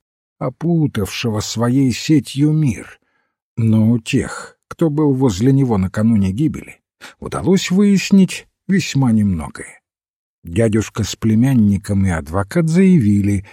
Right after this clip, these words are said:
что к тому времени, когда подняли тревогу, они были уже довольно далеко от стены.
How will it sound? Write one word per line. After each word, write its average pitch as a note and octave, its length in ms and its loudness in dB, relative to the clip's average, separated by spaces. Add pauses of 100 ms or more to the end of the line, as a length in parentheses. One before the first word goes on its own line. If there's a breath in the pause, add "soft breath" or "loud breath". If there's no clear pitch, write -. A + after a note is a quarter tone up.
(280 soft breath)
что - 320 -2
к - 120 -16
тому C#3+ 340 0
времени, A2 440 2
когда G#2 380 -4
подняли F#2+ 440 -2
тревогу, B2+ 540 -6 (520)
они D#3 240 2
были F#3 240 4
уже F3+ 260 4
довольно E3+ 480 2
далеко D#3 520 2
от D3 120 -2
стены. - 560 -2